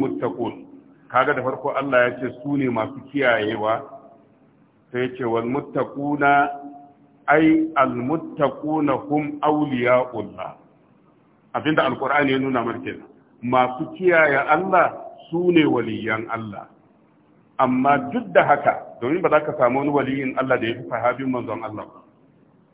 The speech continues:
Babu wanda darajarsa ta kai ta sahabban Annabi Muhammad sallallahu alaihi wasallam, babu shi. Amma duk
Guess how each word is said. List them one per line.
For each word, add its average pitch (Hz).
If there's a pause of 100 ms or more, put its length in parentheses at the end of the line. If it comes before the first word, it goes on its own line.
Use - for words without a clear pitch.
(1200)
Babu 120
wanda 110 (240)
darajarsa 120 (760)
ta 120
kai 120
ta 135
sahabban 117
Annabi 110
Muhammad 117 (500)
sallallahu 107
alaihi 95
wasallam, 95
babu 101
shi. - (920)
Amma 104 (220)
duk 220